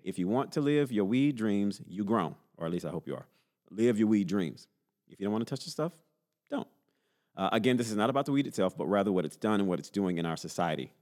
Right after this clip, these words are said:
Now, I do wanna acknowledge that abuse to any substance is not a good thing. I'm an advocate for a whole and healthy human being, okay? So no matter what your viewpoint is on cannabis, uh, it can be addictive,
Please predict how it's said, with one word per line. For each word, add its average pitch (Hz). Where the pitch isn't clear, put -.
Now, 90
I 95
do 107
wanna 139
acknowledge 95
that 90
abuse 98
to -
any 131
substance 123
is 95
not 98
a -
good 87
thing. 78
I'm 95
an -
advocate 98
for 95
a 90
whole 98
and 85
healthy 90
human 87
being, 69
okay? 87
So 82
no 90
matter 85
what 90
your 92
viewpoint 95
is 85
on 80
cannabis, 87
uh, 82
it 101
can 92
be 82
addictive, 107